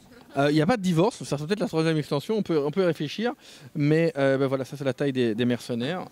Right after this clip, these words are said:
Euh, donc non, il n'y aura pas d'avocat véreux, <laughs> mais il y a déjà pas mal de personnages. On a vraiment, euh, on s'est trituré les méninges avec Ludo et, euh, et Théo, entre autres,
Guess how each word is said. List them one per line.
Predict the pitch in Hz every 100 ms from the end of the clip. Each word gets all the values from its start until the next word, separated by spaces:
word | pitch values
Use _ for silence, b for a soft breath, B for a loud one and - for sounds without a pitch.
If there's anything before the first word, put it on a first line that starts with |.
| -
Euh, | 117 120 117 120 - B B B B
donc | 151 151
non, | 196
il | 160
n'y |
aura | 143
pas | 143
d'avocat | 208 165 147 165
véreux, | 151 143 165 185 196 196 - -
<laughs> | 202 175
mais | 196
il |
y |
a | 202
déjà | 202
pas | 208
mal | 196 185
de | 170
personnages. | 165 160 147 123 135
On | 147
a | 156
vraiment, | 147 156 165 151
euh, | - B B B
on | 151
s'est | 156
trituré | - 220 - 180 175
les | 160
méninges | 156 151 160 143
avec | 135 131
Ludo | 147 139 151 160 147 -
et, | 135 135
euh, | 123 104
et | 120
Théo, | - 127 135
entre | 117 107 151
autres, | 156 - 127